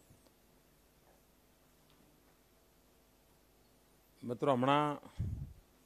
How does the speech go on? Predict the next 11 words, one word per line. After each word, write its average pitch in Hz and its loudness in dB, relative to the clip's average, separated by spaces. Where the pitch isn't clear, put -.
ઘણા 131 0
બધા 139 6
અધિકારીઓ 123 4
આપણા 120 2
ભારત 110 0
સરકારમાં 117 0
લાંબો 110 0
સમય 117 -2
વિતાવીને 110 -2
આવ્યા 98 -4
છે, - -16